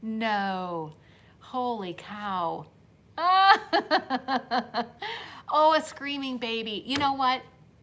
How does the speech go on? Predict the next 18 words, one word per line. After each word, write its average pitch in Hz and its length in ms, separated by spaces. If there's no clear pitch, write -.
Last 202 460
year, 208 360
my 214 120
friend 208 260
and 226 100
I 214 120
were 214 140
going 202 260
to 220 40
Florida, 175 520
and 196 320
we 214 80
just 214 220
went - 160
for 214 100
a 202 60
girls 180 320
weekend. 165 420